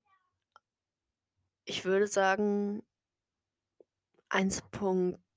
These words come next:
zehn. Ich spiele Minecraft seit jetzt erst, seit der eins Punkt sechzehn, deswegen kann ich, kenn ich mich damit überhaupt nicht aus. Wie viele Hungerbalken bringt ein gebratenes Rindfleisch?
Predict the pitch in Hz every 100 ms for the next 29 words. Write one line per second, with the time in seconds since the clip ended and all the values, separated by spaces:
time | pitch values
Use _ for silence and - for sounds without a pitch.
0 | _ _ _ _ _ _ - - - -
1 | 196 214 302 381 - _ _ _ _ _
2 | _ _ _ _ _ _ _ - - -
3 | - 190 180 180 202 202 - 180 175 -
4 | - - 170 - - 180 - - _ -
5 | - - - 185 185 185 - 180 170 -
6 | - 254 302 - - - 185 208 190 -
7 | - - - 196 - - 190 - 185 180
8 | 190 185 202 247 - - - - - -
9 | - - - 190 254 - 262 202 226 220
10 | 220 208 214 226 - 208 185 190 180 180
11 | 185 185 - 190 - 180 180 - - -
12 | -